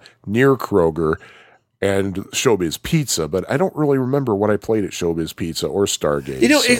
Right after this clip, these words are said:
Speaker 2: it occurs
Speaker 1: hey.
Speaker 2: to me, I want to think I've seen Turbo, uh, back in the golden era of the arcades,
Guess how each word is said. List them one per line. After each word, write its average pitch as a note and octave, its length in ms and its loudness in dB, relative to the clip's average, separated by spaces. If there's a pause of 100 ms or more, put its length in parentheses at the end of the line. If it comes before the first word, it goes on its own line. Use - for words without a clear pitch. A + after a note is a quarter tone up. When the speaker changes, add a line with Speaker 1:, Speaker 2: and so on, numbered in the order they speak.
Speaker 2:
it A#3+ 60 0
occurs - 340 0
Speaker 1:
hey. - 60 -8
Speaker 2:
to C#4 40 0
me, B3+ 200 -2
I G#3+ 100 0
want F#4+ 240 -2
to A#3 80 2
think F#3 400 -4
I've D3 240 -2
seen D#3 320 2
Turbo, A#2 680 0
uh, A#2 240 2
back A2+ 320 -2
in A2+ 100 0
the G2 160 0
golden F#2 540 0
era F#2+ 240 2
of F2 200 0
the F#2 140 0
arcades, G2 560 0